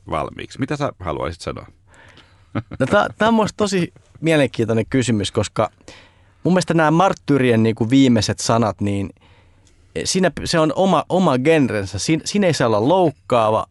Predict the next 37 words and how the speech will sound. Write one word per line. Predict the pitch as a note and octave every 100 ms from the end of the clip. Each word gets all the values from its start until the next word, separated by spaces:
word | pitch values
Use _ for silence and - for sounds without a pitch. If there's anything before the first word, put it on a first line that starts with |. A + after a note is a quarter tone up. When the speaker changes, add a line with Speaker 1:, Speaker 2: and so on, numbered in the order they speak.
| _ -
Speaker 2:
ja |
siinä | C3+ C3+
pitää | -
olla | A#2
tavallaan | C3+ B2+ C3
naseva, | D3+ C#3+ A#2 F#2+ F2+ - _ _ _ _ _ _ -
mut | A#2
siinä | D3+ C#3+
pitää | C#3 C3
kuitenkin | F3 D#3 B2 B2+ A2+
antaa | A#2 - _ -
vähän | D3+ C#3 B2
piikitellä | C3+ A#2+ A#2 A2 F#2 F2 F#2+
näitä | E2+ F2+ - -
omia | A#2 A2+ F#2
pyöveleitä. | - G#2+ D#2 D2 C#2 A#1 - C#2 - - _ _ _ _ _ _ _
Mä | -
mietin, | F3 F#3 D#3
jos, | D3 D3+
jos | D3
sitä | -
itse | F3 G3 _ B2+ -
seisois | - A#2+ A2+ A2 - - _ - - -
teloituskomppania | C#3+ B2+ A2 - G#2+ G2 G#2+ G#2
edessä, | G#2 G#2+ - G2
niin | G2 G2 F#2+ _ _ _ _ _ _ _ _ _ -
tota, | G#2+ A#2 - - _ _ -
ehkä | - D#3
sitä | E3+ E3+
kyllä | E3+
kannattaisi | E3+ E3+ D#3+ D3+
vähän | E3+ E3
etukäteen | F3+ D3+ G#2+ - G2+
miettiä, | A2 G#2 - G2
ettei | - G#2+
mene | G2+
siinä, | - B2+ G2